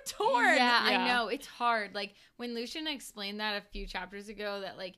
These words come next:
Speaker 2: he literally heard your neck
Speaker 1: Like,
Speaker 2: crack.
Speaker 1: snap.
Speaker 2: Yeah, like,
Speaker 1: Oh, you're so
Speaker 2: imagine,
Speaker 1: right. And, like, held her
Speaker 2: imagine
Speaker 1: dead
Speaker 2: watching
Speaker 1: body.
Speaker 2: your fiancé,
Speaker 1: Okay.
Speaker 2: uh, <laughs> literally die in front of you.
Speaker 1: Yeah.
Speaker 2: You're letting him leave the house?
Speaker 1: No. <laughs>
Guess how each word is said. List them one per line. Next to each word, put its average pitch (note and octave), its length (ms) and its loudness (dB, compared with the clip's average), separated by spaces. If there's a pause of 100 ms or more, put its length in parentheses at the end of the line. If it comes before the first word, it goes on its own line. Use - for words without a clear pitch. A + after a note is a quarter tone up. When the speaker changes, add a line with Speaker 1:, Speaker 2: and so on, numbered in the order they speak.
(160)
Speaker 2:
he B3+ 240 -8
literally A#3+ 600 -4 (200)
heard G#3+ 320 -6
your G3 160 -10
neck F#3 560 -10
Speaker 1:
Like, G3 160 -6
Speaker 2:
crack. G3 680 -2
Speaker 1:
snap. - 40 -20 (420)
Speaker 2:
Yeah, G#3+ 520 2
like, G#3+ 140 2
Speaker 1:
Oh, G#3 80 0
you're G#3 180 -4
so B3+ 80 -2
Speaker 2:
imagine, A#3 380 4
Speaker 1:
right. F3+ 80 2
And, G3 100 -2
like, G3+ 140 -2
held G#3 240 0
her A#3 80 0
Speaker 2:
imagine B3+ 420 2
Speaker 1:
dead A3 140 2
Speaker 2:
watching A#3 320 2
Speaker 1:
body. A#3 100 -6
Speaker 2:
your A3 160 2
fiancé, G#3+ 1040 -8
Speaker 1:
Okay. F3 320 -12 (140)
Speaker 2:
uh, A#3+ 280 6
<laughs> D#4+ 380 4 (920)
literally F4+ 380 0
die B3+ 240 4
in A3+ 100 -6
front G3+ 160 -8
of F3+ 60 -12
you. G#2 180 -8 (520)
Speaker 1:
Yeah. A3 240 2
Speaker 2:
You're D4+ 80 6
letting D#4 220 8
him E4 120 0
leave D4+ 140 0
the F#4 80 0
house? C#4+ 260 2 (220)
Speaker 1:
No. E4+ 280 -10 (120)
<laughs> B3+ 280 -8